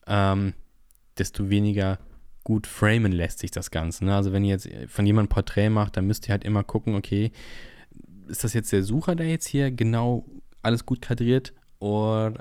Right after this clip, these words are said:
oder muss ich halt noch ein bisschen gucken, dass ich die Linse in, äh, in die richtige Position bringe und das immer mit einberechnen, immer ein Stück nach,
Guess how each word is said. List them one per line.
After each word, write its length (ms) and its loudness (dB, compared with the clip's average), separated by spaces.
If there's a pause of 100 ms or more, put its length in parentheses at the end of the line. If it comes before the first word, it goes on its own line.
oder 220 0
muss 160 2
ich 160 -2
halt 160 -4
noch 160 -4
ein 80 -4
bisschen 240 -4
gucken, 320 -2
dass 180 -4
ich 80 -14
die 120 -4
Linse 240 2
in, 160 -2
äh, 400 -8 (160)
in 160 -2
die 80 -4
richtige 260 -6
Position 600 0
bringe 340 0
und 220 -8
das 100 -8
immer 80 -2
mit 140 -2
einberechnen, 520 -4
immer 140 -4
ein 80 -4
Stück 300 -6
nach, 260 -4